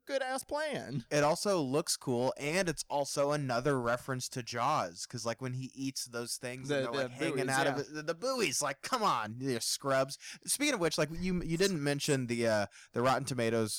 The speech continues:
Speaker 2: score at the beginning of this, and it's got, like, a measly, like, sixty-nine percent audience score,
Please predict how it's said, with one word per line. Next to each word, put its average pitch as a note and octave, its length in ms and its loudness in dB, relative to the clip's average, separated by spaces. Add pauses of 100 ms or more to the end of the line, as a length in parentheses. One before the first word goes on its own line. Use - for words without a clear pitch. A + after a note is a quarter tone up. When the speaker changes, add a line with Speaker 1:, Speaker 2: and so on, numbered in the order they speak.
Speaker 2:
score A2+ 420 4
at A2 140 2
the - 60 -14
beginning G#2 380 -2
of A#2 160 -6
this, B2+ 340 0
and D#3 160 -2
it's G#3 140 -6
got, - 160 -8
like, C4+ 140 -4
a G3+ 80 2
measly, B2 760 -2
like, A2+ 240 2
sixty-nine G#2+ 1120 -4
percent G#2+ 420 -6
audience G2+ 480 -2
score, - 400 -6